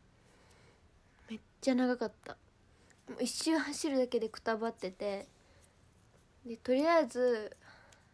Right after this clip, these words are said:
六走って、もう無理ってなって一回休憩したけど、十八周走りましたわ。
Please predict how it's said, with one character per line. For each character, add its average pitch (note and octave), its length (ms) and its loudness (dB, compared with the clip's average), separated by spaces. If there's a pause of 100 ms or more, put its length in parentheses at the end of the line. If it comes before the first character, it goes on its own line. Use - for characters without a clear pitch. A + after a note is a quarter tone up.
(260)
六 C#4+ 420 -4 (480)
走 - 320 -10
っ - 20 -20 (160)
て、 A3 320 0 (920)
も D#4 80 -6
う - 60 -4
無 E4+ 180 -6
理 F3+ 360 -2
っ - 40 -10
て B3+ 100 -2
な A3+ 100 -4
っ - 40 -10
て A#3 140 -10
一 A#3 40 -10
回 B3 180 -2
休 A#3+ 200 -6
憩 A#3 220 -6
し - 60 -14
た B3 140 -6
け A3 160 -10
ど、 G#3+ 240 -12 (540)
十 A#3 160 -6
八 A3+ 180 -8
周 A#3+ 240 -8
走 G#3+ 300 -8
り G#3+ 80 -4
ま G#3+ 160 -8
し - 140 -18
た F#3 180 -8
わ。 F3+ 180 -8